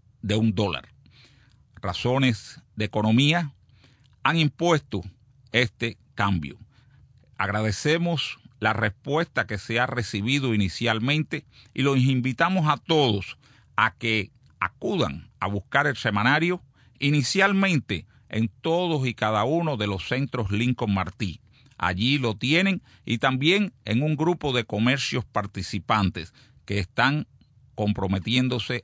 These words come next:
a distribuirlo y ponerlos al alcance de todos. También de manera más económica, algunas instituciones lo adquieren para distribuirlo gratis entre sus clientes, pero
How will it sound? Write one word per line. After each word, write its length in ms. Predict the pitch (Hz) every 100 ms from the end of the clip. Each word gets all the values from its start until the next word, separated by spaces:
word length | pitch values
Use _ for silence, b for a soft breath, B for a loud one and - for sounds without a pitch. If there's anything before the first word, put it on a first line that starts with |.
| _
a 120 | 95
distribuirlo 880 | 92 90 90 95 95 143 180 180 - _
y 120 | 110
ponerlos 500 | - 92 110 127 104
al 100 | 87
alcance 560 | 87 80 90 101 - 101
de 140 | 95
todos. 360 | - 95 78 - - b b b b
También 440 | - 101 107 151 151
de 80 | 127
manera 380 | 113 113 135
más 260 | 120 120 131
económica, 720 | 120 110 117 143 160 170 160 _ _
algunas 500 | 92 90 131 156 139
instituciones 960 | 117 - 104 101 - 139 160 170 - _ b _
lo 200 | 98 95
adquieren 580 | 90 - 151 185 185 - _ _
para 200 | 80 85
distribuirlo 800 | 87 - 90 98 110 147 151 139 _ _
gratis 600 | 92 110 135 202 180 - -
entre 300 | 107 101 95
sus 200 | 90 -
clientes, 580 | 92 92 90 80 - - b b _
pero 280 | 120 156